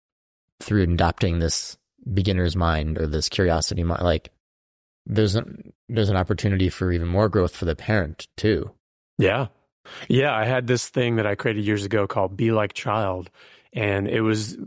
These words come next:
Speaker 2: it was not, nothing very philosophical. We would just meet at a park and
Speaker 1: Oh, right. You told me about
Speaker 2: d-,
Speaker 1: that.
Speaker 2: have childhood games. And, but the thing that I found most interesting about it was, and we had all ages from twenty to fifty,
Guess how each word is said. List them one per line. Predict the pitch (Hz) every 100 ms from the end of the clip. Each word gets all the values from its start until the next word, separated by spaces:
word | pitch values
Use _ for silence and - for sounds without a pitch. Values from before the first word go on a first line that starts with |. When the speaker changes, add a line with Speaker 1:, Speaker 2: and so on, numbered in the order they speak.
| -
Speaker 2:
it | -
was | 143 127
not, | 151 208 139 131 131
nothing | 135 131
very | 113 107
philosophical. | - 110 95 110 107 107 98 90 - -
We | 104 107
would | 107
just | 107 101
meet | 101 107 110
at | 104
a |
park | 95 - 104 95 - - -
and | 113 98
Speaker 1:
Oh, |
right. | 117 110 101 - 90
You | 107
told | 110 107
me |
about | - 98 -
Speaker 2:
d-, |
Speaker 1:
that. | 120
Speaker 2:
have | 107 92
childhood | - 104 98 101
games. | 104 104 101 - - - -
And, | 131 120 -
but | 127 - 135 123
the | 139
thing | - - 185
that | 220
I | 208
found | 196 156
most | 131 -
interesting | 120 139 - 147
about | 143 147 147
it | 151
was, | 117 107 104 101 - _ _ _ _ _
and | - 139
we | 160
had | 135
all | 110 117 123 123
ages | 117 113 104 107 104
from | - - 95 98 _ _ _
twenty | - 127 117 110
to | 101
fifty, | - 107 - 101 92